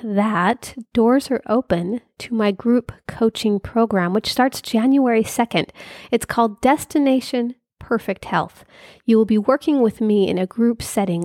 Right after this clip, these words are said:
on your health and wellness, your optimal health, getting there for an entire year.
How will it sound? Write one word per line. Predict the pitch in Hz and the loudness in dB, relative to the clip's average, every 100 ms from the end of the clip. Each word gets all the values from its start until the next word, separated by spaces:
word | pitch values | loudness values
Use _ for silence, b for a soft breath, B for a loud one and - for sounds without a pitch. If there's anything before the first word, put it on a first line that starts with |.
| - | -2
on | 220 262 277 | 0 2 4
your | 240 214 | 2 0
health | - 190 220 - | -2 -4 -4 -6
and | 208 | -4
wellness, | 202 180 196 226 302 - B B B | -2 0 0 0 0 -4 B B B
your | - 160 - | -4 -4 -2
optimal | 247 285 - 220 226 214 | -2 0 0 -2 0 -4
health, | - - - | -4 -6 -4
getting | - 233 214 | 0 2 2
there | 202 202 - B B B B | -2 -6 -8 B B B B
for | - 214 | -2 0
an | 202 | 2
entire | 196 190 - - 208 220 220 220 | 0 -2 -6 -2 0 2 4 2
year. | 208 214 196 202 180 - | -2 -4 0 2 0 -4